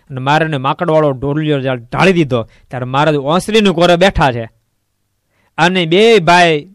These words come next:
મહારાજની વિનંતી કરે, "મહારાજ, અહીં નીચે કેમ બેઠા છે?"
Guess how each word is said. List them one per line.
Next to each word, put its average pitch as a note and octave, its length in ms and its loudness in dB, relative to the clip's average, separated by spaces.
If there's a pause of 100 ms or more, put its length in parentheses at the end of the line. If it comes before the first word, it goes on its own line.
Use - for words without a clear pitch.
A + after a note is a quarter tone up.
મહારાજની E3 580 0
વિનંતી E3+ 420 -4
કરે, D#3 180 -2
"મહારાજ, D#3+ 400 0
અહીં D#3 180 -6
નીચે D#3+ 280 -2
કેમ D#3+ 220 -2
બેઠા C3 300 -4
છે?" - 140 -18